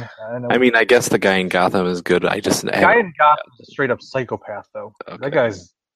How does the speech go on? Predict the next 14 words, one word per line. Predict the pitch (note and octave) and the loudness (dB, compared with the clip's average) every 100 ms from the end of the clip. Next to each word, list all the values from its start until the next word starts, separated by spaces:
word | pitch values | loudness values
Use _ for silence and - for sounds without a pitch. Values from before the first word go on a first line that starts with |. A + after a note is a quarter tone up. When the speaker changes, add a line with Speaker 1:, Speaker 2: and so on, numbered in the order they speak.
| _ - | _ -20
Speaker 1:
crazy. | - B2 A#2+ G2+ F#2+ _ | -8 -4 -4 -6 -14 _
Like, | A2 G#2+ _ _ _ _ | -8 -8 _ _ _ _
<laughs> | _ _ _ | _ _ _
that | B2+ - - A3+ - _ _ _ _ _ - C3+ | -12 -8 -2 -2 -2 _ _ _ _ _ -6 -4
show | C#3 | -2
is | A#2 G#2+ - A#2+ _ - | -4 -6 -20 -20 _ -14
quite | - A2+ | -8 -8
entertaining | G#2+ G#2 - - - | -8 -12 -20 -20 -20
sometimes. | A#2+ A#2 A#2+ A#2 - _ _ _ _ _ _ _ _ | -18 -16 -16 -18 -20 _ _ _ _ _ _ _ _
Speaker 2:
Um, | G2 G2 F#2+ F2 E2 D#2 - - - - - - - _ _ - | -6 -4 -6 -8 -12 -12 -2 -2 -2 -6 -12 -14 -20 _ _ -2
okay, | B2 A#2+ G#2+ | 2 4 4
what | A2 A2 | 4 4
else, | G2 F#2+ - - - - - | 4 2 -4 -8 -10 -12 -8
uh, | - F#2+ F#2 F#2 F2 E2 | -6 -4 -4 -6 -6 -6